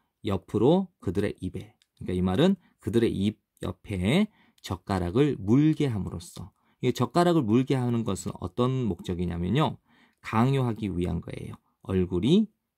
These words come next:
미소를 형성하도록 강요하기 위해서예요. 그러니까 젓가락을 입에, 입의 옆으로 젓가락을 물고 있는 이 행위는 얼굴이 미소를 형성하도록 강요시키기 위한 것이니까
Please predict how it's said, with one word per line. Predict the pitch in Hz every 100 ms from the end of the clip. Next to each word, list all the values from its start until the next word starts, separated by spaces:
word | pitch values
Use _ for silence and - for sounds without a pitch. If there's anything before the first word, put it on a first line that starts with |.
| _
미소를 | 95 98 104 92 92 139 165 165 _ -
형성하도록 | 170 160 - 143 117 - 95 143 190 _ _ _ _ _ -
강요하기 | - 107 120 131 101 90 92
위해서예요. | 87 - - 101 104 _ _ _ _ _
그러니까 | 104 113
젓가락을 | - 107 127 123 120 117 - _ -
입에, | 101 104 143 180 _ _ -
입의 | 104 101 143 143
옆으로 | 95 - - 123 165 175 _ _ _ _ _
젓가락을 | - 98 110 101 92 139 156
물고 | 101 143 160 143
있는 | 123 98
이 | 92
행위는 | 117 120 101 123 - _ _ _ _ -
얼굴이 | 104 123 120 127 170 196 170
미소를 | 107 135 139 131 123 123 123
형성하도록 | 165 170 165 147 123 123 151 -
강요시키기 | - 101 107 107 - - 92 92 92
위한 | 92 92
것이니까 | 87 - 85 - 143